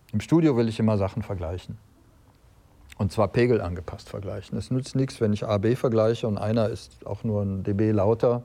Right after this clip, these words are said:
der klingt immer besser in der Regel. Das heißt, ich muss genau zwei Quellen in der Lautstärke anpassen können und dann umschalten. Ähm, also haben wir das implementiert. Dann ist es auch immer sehr gut,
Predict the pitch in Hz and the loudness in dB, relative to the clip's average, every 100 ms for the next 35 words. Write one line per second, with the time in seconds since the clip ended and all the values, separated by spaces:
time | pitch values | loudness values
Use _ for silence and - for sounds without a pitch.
0 | - - 98 117 107 113 107 104 104 110 | -8 -6 -2 0 0 0 0 -2 -2 -4
1 | 107 - - - - - - 104 101 98 | -6 -10 -20 -20 -20 -20 -8 -4 -2 -2
2 | 98 101 101 - - - - - 98 104 | -2 -4 -8 -14 -20 -20 -12 -4 -2 0
3 | 107 110 - 110 101 104 107 110 - - | 0 0 0 0 4 4 4 0 -8 -20
4 | - _ _ - - 117 117 113 113 110 | -20 _ _ -6 0 0 2 0 2 2
5 | 113 113 - - 104 101 101 110 - 107 | 0 -4 -16 -8 -2 2 2 2 2 -2
6 | 101 90 107 101 92 104 - 104 101 110 | -2 -4 -4 -4 -4 -6 -4 -4 -4 -4
7 | 98 101 104 104 104 - - 107 - - | -2 -2 -2 -4 -6 -6 -8 -10 -16 -20
8 | - - - - - - - - _ - | -20 -20 -20 -20 -20 -20 -20 -20 _ -6
9 | 107 104 104 101 104 - _ _ - 107 | -2 0 0 -2 -4 -12 _ _ -2 0
10 | 101 104 104 98 95 - - _ 98 - | 2 2 2 0 -2 -6 -20 _ -10 -8
11 | 90 87 - - - - - _ _ - | -10 -10 -12 -14 -14 -20 -20 _ _ -2
12 | 104 110 110 117 - - - - 110 117 | 0 2 0 -4 -12 -20 -18 -8 -6 -8
13 | 107 92 110 - 135 113 110 107 110 113 | -6 2 2 2 -2 0 0 0 0 -2